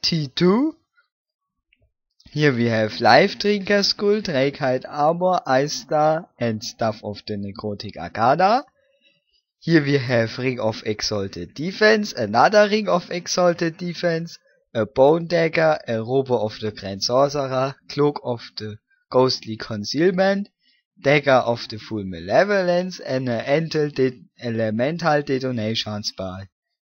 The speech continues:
So, here are some U Ts, for example a Demon Blade, Doom Bow, Spirit Dagger, Staff of the Extreme Prejudice,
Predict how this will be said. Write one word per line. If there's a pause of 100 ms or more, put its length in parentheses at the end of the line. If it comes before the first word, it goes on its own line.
(800)
So,
here
are
some
U
Ts,
for
example
a
Demon
Blade, (400)
Doom
Bow, (680)
Spirit
Dagger, (920)
Staff
of
the
Extreme
Prejudice,